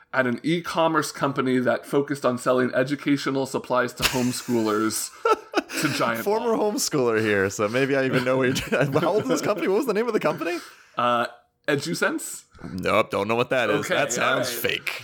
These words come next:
Speaker 1: I think they're still around. Uh, <laughs>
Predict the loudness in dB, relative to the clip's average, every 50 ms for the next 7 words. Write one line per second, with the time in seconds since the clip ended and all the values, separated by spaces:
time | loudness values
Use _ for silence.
0 | -16 -12 _ 0 0 0 0 2 0 0 0 -2 -6 -10 -4 2 2 4 4 4
1 | 0 -2 -2 -6 -4 -2 0 0 0 0 0 0 0 0 0 0 -2 -4 -2 -2
2 | -2 -2 -2 0 0 0 2 0 -2 0 0 -2 -4 -2 -4 -6 -6 -2 -6 -6
3 | -6 -4